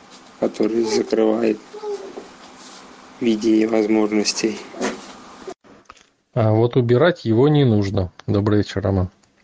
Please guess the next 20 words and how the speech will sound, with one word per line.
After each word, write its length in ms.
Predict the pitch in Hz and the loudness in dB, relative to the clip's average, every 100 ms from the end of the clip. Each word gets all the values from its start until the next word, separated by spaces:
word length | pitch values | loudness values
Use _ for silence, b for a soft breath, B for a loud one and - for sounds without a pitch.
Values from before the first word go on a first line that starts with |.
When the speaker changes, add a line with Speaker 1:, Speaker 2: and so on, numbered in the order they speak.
| _ _ _ - _ _ _ _ _ | _ _ _ -20 _ _ _ _ _
Speaker 2:
Если 260 | 120 117 131 | 0 0 2
мы 120 | 127 | 2
будем 180 | 127 123 | 4 4
убирать 440 | 117 113 123 117 | 4 2 2 2
фильтр, 500 | - 175 190 - 95 - _ _ _ | 0 -2 0 -2 -4 -8 _ _ _
то 160 | - | 0
мы 160 | 104 135 | 2 4
будем 220 | 123 127 | 4 2
только 260 | 120 117 127 | 2 0 0
этим 260 | 117 110 | 0 -2
заниматься 680 | 98 101 104 98 92 - 95 101 | 0 2 2 2 0 -6 -10 -6
и 140 | - 107 | 0 2
будем 260 | 113 127 | 4 4
опять 300 | 107 - 110 | 2 0 -2
по 100 | - | -2
замкнутому 600 | 95 95 90 90 - 92 | -2 -2 -4 -6 -2 -2
кругу 300 | 92 101 92 | 0 -4 -2
ходить. 460 | 92 - 90 95 - _ _ _ _ _ _ _ _ _ _ _ _ _ _ - | -4 -6 -6 -8 -10 _ _ _ _ _ _ _ _ _ _ _ _ _ _ -2
То 100 | 104 | -2
есть 420 | 101 - - | -2 -8 -18